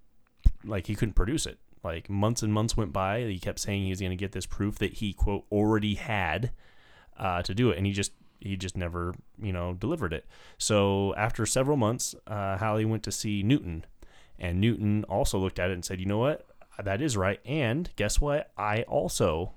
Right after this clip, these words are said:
you know, or I guess he probably didn't say also 'cause he didn't know about the conversation with Hooke, but he says, I do have a proof uh, that can show that this to be true, but I can't find it right now.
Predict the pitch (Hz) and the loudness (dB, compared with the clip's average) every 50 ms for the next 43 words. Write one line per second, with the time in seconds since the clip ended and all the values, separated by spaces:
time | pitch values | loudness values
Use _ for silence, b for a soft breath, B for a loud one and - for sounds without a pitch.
0 | - - - 107 98 90 92 92 95 95 95 87 - - 131 113 104 101 95 - | -14 -8 -4 -2 0 2 2 2 2 2 0 0 2 4 6 6 6 4 2 0
1 | 95 - 92 95 98 95 - 82 90 90 98 101 95 92 98 98 95 90 87 - | -2 0 0 0 0 0 0 -2 -4 -4 -2 -4 -4 -2 0 0 0 0 -2 -4
2 | - - 90 87 - 92 90 82 82 85 95 92 - - 92 98 92 104 95 90 | -4 -4 -4 -4 -2 -4 -6 -6 -6 -6 -6 -6 -6 -4 -4 -2 0 0 -2 -2
3 | - 95 104 131 147 135 127 120 143 175 175 139 110 107 98 95 95 - - - | -2 -2 0 0 2 0 0 0 0 2 2 4 4 4 2 0 -2 -4 -4 -4
4 | 98 90 95 101 - - - - - b b b b b b b b b b - | -4 -4 -4 -6 -8 -10 -14 -16 -18 b b b b b b b b b b -6
5 | 104 98 95 95 95 92 90 92 98 95 - - - 110 95 92 - - - 107 | -2 -2 0 0 0 -2 -2 -2 -2 -2 -2 -4 -6 -4 -4 -2 -2 -2 0 0
6 | 95 92 90 98 - 98 90 - - 101 95 87 - - 104 101 95 92 87 85 | 0 0 -2 -2 -2 -2 -4 -2 -2 -4 -4 -4 -2 0 0 0 0 0 -2 -2
7 | - - - - - - - 139 135 127 123 117 - 107 107 - - 85 78 - | -4 -4 -4 -4 -4 -4 -4 -2 0 0 0 0 0 -2 -4 -4 -4 -8 -8 -10
8 | - - | -12 -14